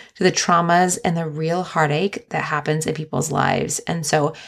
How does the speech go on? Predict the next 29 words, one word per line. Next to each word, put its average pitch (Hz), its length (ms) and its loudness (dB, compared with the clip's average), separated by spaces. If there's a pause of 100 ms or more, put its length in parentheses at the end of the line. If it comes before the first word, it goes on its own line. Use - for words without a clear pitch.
(220)
I'm 180 120 0
not 196 120 2
trying 220 140 0
to 208 60 0
Pollyanna 175 520 4
this 139 180 0
for - 140 -8
you. 139 380 -2 (920)
Yeah, - 220 2
some 196 380 2
situations 214 560 2
are 170 200 0
tougher 160 640 -4
or 170 200 -2
a 165 140 4
lot 156 640 0
tougher 147 320 0
than 151 160 0
others, 156 460 2 (180)
and 160 200 0
there 170 160 2
are 180 120 0
circumstances 160 800 0
that 160 140 0
are - 200 -2
out 156 180 0
of 170 60 -2
our 170 160 2
power 170 720 0